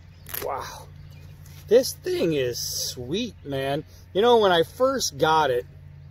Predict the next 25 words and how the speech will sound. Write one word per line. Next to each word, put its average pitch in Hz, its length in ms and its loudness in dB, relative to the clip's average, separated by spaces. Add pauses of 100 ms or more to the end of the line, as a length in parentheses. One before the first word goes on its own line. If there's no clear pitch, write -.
(480)
and 147 140 -4
I 143 100 0
saw 180 300 0
how 151 160 0
little 160 360 4
it 131 80 -4
was, 131 400 2 (380)
I 175 240 8
almost 220 520 10
dismissed 151 580 6
it. 110 120 -6 (380)
I 175 140 8
almost 226 440 10
said, 190 260 10 (180)
"Hmm, 247 260 2
I 190 220 4
don't 185 120 8
know, 185 180 10
this 202 100 8
is 175 80 0
kinda 160 260 4
tiny, 160 440 6
and 135 100 4
I'm 151 80 6
a 135 120 4